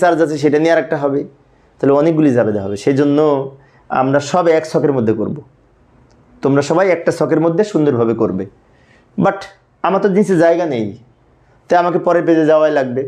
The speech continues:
বাকি জাবেদা করার জন্য। এই যে আবার উদ্দীপকটা নিয়ে এসে আগে রাখলাম, কারণ উদ্দীপকটা তো দরকার হবে, এটা দেখে দেখে আমরা করব। এটা বাকি অংশ। বাকি অংশে আমরা কি লিখব? শেয়ার আবেদন হিসাব ডেবিট করি না।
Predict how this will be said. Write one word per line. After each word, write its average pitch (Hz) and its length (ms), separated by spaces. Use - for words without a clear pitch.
বাকি 156 340
জাবেদা 143 260
করার 131 240
জন্য। 120 200
এই 143 100
যে 127 120
আবার 139 280
উদ্দীপকটা 151 380
নিয়ে 147 180
এসে 151 120
আগে 139 160
রাখলাম, 127 340
কারণ 143 260
উদ্দীপকটা 196 420
তো 190 80
দরকার 156 260
হবে, 110 140
এটা 117 200
দেখে 147 160
দেখে 143 180
আমরা 127 220
করব। 110 160
এটা 135 180
বাকি 135 260
অংশ। 117 220
বাকি 214 240
অংশে 196 380
আমরা 143 220
কি 214 100
লিখব? 139 260
শেয়ার 175 320
আবেদন 190 300
হিসাব 180 220
ডেবিট 165 260
করি 156 140
না। 143 120